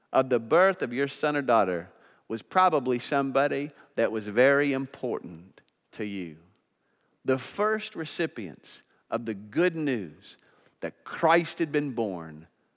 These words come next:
were these shepherds. Shepherds were lowly individuals. They stunk, literally.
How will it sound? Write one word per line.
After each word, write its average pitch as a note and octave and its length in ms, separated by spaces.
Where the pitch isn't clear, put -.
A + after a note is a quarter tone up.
were A2 180
these G#2 220
shepherds. - 680
Shepherds E3+ 760
were B2+ 280
lowly C#3+ 840
individuals. C#3+ 1040
They C#3 760
stunk, - 680
literally. A#2+ 800